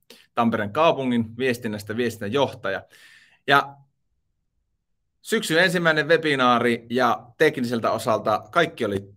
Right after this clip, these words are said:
tru-, tripla, tupla, triple tsekattu. Ja mitä tapahtuu, kun live käynnistyy? Kaikki feilaa. Joten tässä nyt sitten, ää, tallenne tosta webinaarista.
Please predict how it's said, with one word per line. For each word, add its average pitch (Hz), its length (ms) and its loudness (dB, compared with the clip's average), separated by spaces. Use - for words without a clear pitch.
tru-, 190 360 -2
tripla, 185 400 -4
tupla, 131 420 -4
triple 120 460 -4
tsekattu. 110 800 -2
Ja 113 80 -2
mitä 139 260 -2
tapahtuu, 110 480 -4
kun 104 120 -8
live 107 240 -4
käynnistyy? 98 640 -8
Kaikki 95 760 -10
feilaa. 50 760 -10
Joten 104 540 -4
tässä 170 300 2
nyt 135 180 -8
sitten, 117 600 -4
ää, 110 480 -4
tallenne 170 400 2
tosta 123 360 -6
webinaarista. 110 920 -2